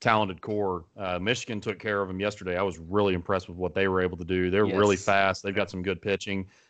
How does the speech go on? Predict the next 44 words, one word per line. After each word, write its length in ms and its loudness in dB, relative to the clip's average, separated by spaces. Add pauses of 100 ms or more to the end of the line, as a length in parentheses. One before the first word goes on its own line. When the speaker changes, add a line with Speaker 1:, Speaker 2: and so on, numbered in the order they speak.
Speaker 1:
Uh, 80 2
they're, 240 6
they're 160 4
definitely 360 2
a 60 -4
surprise 540 0
team. 440 -2 (500)
But, 260 4
uh, 180 0 (300)
but, 380 -2
uh, 340 2 (400)
the 120 -10 (280)
Texas 280 2
Tech 220 4
coach, 420 0
uh, 140 -2
Tim, 420 -6
I 60 -6
can't 180 -10
remember 200 -4
his 80 -6
last 300 0
name. 260 -4 (540)
Him 160 4
and 100 2
Dave, 220 8 (120)
him 180 2
and 100 2
Dave 260 6
have 140 4
a 100 -6
very, 260 4
very 240 2
similar 360 -2
story. 480 -4 (420)
Uh, 300 6
they 160 4
both 260 4
came 240 2
from 340 2
Texas. 340 0
They 120 0
went 180 0
to 80 0